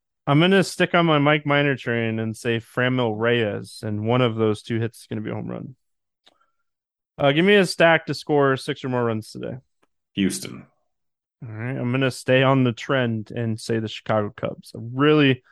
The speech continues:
Speaker 1: like the Chicago Cubs today. Um, famous last words, Grant.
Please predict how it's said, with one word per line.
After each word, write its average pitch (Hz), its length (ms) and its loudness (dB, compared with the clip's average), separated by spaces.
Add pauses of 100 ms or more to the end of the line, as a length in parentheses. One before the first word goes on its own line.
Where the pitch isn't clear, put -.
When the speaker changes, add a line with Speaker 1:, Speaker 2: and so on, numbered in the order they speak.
(500)
Speaker 1:
like 120 380 2 (160)
the 113 60 -12
Chicago 110 440 -2
Cubs 101 360 -6
today. 107 340 -4 (420)
Um, 107 300 -2
famous 131 340 0
last 107 240 0
words, 104 220 -10
Grant. - 300 -10